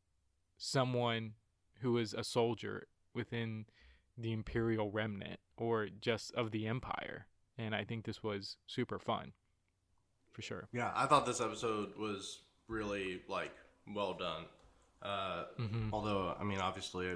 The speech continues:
Speaker 2: I, I think I've said that for every single one, except for
Speaker 1: Uh,
Speaker 2: the ones that
Speaker 1: <laughs> yeah.
Speaker 2: I didn't, I didn't review last week, which I thought were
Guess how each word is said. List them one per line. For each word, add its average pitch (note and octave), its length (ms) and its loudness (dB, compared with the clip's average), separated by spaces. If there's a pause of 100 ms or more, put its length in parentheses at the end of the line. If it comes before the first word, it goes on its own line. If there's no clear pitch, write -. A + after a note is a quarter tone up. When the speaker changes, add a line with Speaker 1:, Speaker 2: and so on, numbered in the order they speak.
(160)
Speaker 2:
I, F2+ 60 -4
I F#2 40 -2
think F#2+ 220 -4
I've F2+ 80 -6
said F2 200 -6
that F2 200 -2
for F2+ 180 -2
every F2 220 -2
single F2+ 300 -2
one, F2+ 420 0
except - 320 -4
for F2+ 300 -2 (100)
Speaker 1:
Uh, C3 220 12 (100)
Speaker 2:
the - 80 12
ones A2+ 260 10
that A2+ 120 12
Speaker 1:
<laughs> - 20 12
yeah. A2 60 12
Speaker 2:
I A2+ 80 12
didn't, A2 360 6
I B2 120 10
didn't A#2+ 340 10
review A2+ 440 2
last A2 340 6
week, G2+ 160 0
which G#2 120 2
I G2+ 80 4
thought G2 220 4
were F#2+ 200 0